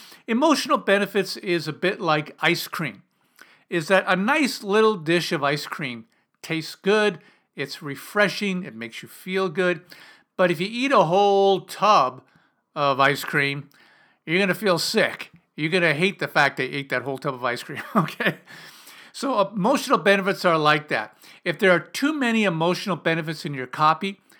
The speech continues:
it's like, for the prospect, it's like eating too much ice cream. It's just too much, too sweet, uh, too, too much.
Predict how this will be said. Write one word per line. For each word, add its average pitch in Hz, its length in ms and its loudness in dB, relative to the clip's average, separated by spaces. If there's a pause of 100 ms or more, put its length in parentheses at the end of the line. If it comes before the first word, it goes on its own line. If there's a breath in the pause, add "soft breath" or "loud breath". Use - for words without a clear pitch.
(160 soft breath)
it's 165 180 -10
like, 196 300 0 (160)
for - 180 -6
the 165 80 -2
prospect, 175 600 2
it's 147 120 -14
like 170 200 -2
eating 160 340 -6
too 196 160 -6
much 165 240 0
ice 156 240 -2
cream. 151 200 -8
It's 156 100 -10
just - 360 -8
too 302 200 0
much, 208 420 0
too 277 180 -2
sweet, 160 460 -8 (240)
uh, 214 140 -18 (240)
too, 277 340 -2 (560)
too 277 160 0
much. 180 400 -2